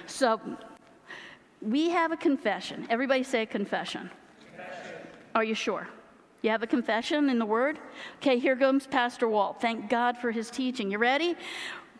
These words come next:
Speaker 1: Make a confession of faith. That's what we're gonna do in just a minute. Confession comes from a Middle English word or Old French word, which means confessor.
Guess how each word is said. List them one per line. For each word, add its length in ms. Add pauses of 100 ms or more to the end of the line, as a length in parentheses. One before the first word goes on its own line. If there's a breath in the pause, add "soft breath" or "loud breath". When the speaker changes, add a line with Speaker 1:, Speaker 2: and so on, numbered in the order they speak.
(240)
Speaker 1:
Make 280
a 80
confession 640
of 120
faith. 300
That's 180
what 80
we're 80
gonna 220
do 180
in 100
just 240
a 40
minute. 300 (420)
Confession 600
comes 300
from 200
a 40
Middle 340
English 360
word 340
or 160
Old 240
French 340
word, 400
which 180
means 240
confessor. 640